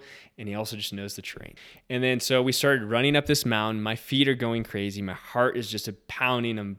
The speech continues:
breathing. We finally get up to this area. I tell Wade, I'm like, "Dude, it is dark. I can barely see my pins. That elk does, I can't even hear that elk." And then Wade's like, "Dude, let, let's just go a little bit farther." I said, "Okay, sounds good."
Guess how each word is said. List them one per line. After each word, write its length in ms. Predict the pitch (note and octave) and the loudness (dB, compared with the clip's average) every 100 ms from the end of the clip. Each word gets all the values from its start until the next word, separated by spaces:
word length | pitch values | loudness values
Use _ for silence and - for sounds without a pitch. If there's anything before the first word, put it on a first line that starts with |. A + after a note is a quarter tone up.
| - | -10
breathing. 540 | A2 A#2 A#2 A2+ G#2+ - - - _ | -6 -2 -2 -2 -4 -10 -18 -20 _
We 200 | - B2 | -6 -4
finally 380 | A#2 B2+ C3 C3+ | 0 2 2 2
get 140 | B2+ B2 | 0 -2
up 120 | A#2 | -2
to 100 | A#2+ | -4
this 140 | G#2+ | -4
area. 280 | - A2+ A2+ | -2 -2 -2
I 60 | A2 | -2
tell 180 | A2 | -4
Wade, 180 | G#2 G#2 | -2 -2
I'm 100 | G2+ | -4
like, 160 | G2+ G2 | -6 -4
"Dude, 240 | G#2+ G#2 - _ _ _ _ _ - | -2 -2 -4 _ _ _ _ _ -6
it 100 | C#3 | -2
is 140 | A2+ G2+ | -2 -4
dark. 520 | - - G2+ A2 G#2+ A#2 | -10 -2 0 0 -2 -10
I 60 | |
can 140 | A2 G2+ | -8 -8
barely 260 | G2+ G#2 G2 | -6 -6 -6
see 140 | - | -8
my 120 | G2 | -10
pins. 560 | F#2 - G#2+ G#2+ G#2 - _ | -12 -8 -6 -4 -4 -8 _
That 280 | A2+ A2+ - | -8 -6 -4
elk 280 | A2+ A2 - | -4 -6 -10
does, 220 | G#2+ G2+ | -14 -12
I 100 | A2 | -12
can't 140 | A2+ G#2 | -10 -10
even 100 | F#2+ | -12
hear 240 | - A#2 | -6 -4
that 120 | G#2+ | -2
elk." 300 | G#2 G#2+ G#2+ - - - - - _ B2 | -2 -2 -4 -12 -20 -20 -20 -20 _ -8
And 180 | A#2 | -6
then 320 | A2+ A2+ A2 A2 | -4 -2 -4 -4
Wade's 240 | A2+ G#2+ | -4 -4
like, 140 | G#2+ | -6
"Dude, 200 | - G#2 | -4 -6
let, 220 | G#2 G#2+ - | -6 -8 -4
let's 160 | A#2+ | -2
just 140 | - - | -2 -4
go 80 | G#2 | -4
a 40 | |
little 160 | G2 F#2+ | -4 -6
bit 140 | F#2+ | -8
farther." 380 | - - G2 - - _ _ | -8 -8 -8 -10 -18 _ _
I 40 | G#2 | -6
said, 240 | - G2+ | -4 -2
"Okay, 260 | G#2 A#2+ G#2 | -2 -4 -6
sounds 320 | - G2 - | -6 -10 -10
good." 140 | - | -16